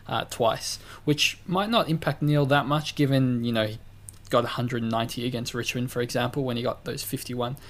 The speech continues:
touches. But you'd think that it will harm a little bit on his scoring. It's, it's one of those things where you know Neale is gonna be, again, right at the top, probably in the top five midfielders. It, it's kind of like McRae,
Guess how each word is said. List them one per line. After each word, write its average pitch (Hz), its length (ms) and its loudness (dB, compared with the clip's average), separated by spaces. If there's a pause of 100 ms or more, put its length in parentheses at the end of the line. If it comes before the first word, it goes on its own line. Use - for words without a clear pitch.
(100)
touches. 147 380 -2
But 135 260 2 (340)
you'd 147 140 0
think 190 240 -2
that 156 140 6
it 127 160 2 (640)
will 131 360 6
harm 113 600 0
a 120 100 0
little 113 280 2
bit 110 260 -4
on 113 220 -2
his - 200 -10
scoring. 117 500 2 (280)
It's, 143 220 0
it's - 240 -2
one 170 140 6
of 214 100 2
those 170 180 0
things 139 340 2
where 120 340 6 (340)
you 143 120 2
know 151 180 6
Neale 135 260 6
is 127 120 4
gonna 117 200 2
be, 113 480 2
again, 117 460 2 (720)
right 120 360 8
at 123 100 0
the 123 60 -4
top, - 320 -2
probably 131 400 2
in 117 40 2
the 110 60 0
top - 220 -2
five 117 240 0
midfielders. 110 640 -4
It, 127 100 -8
it's 143 140 -4
kind 175 240 6
of 180 80 -2
like 185 160 4
McRae, 139 480 2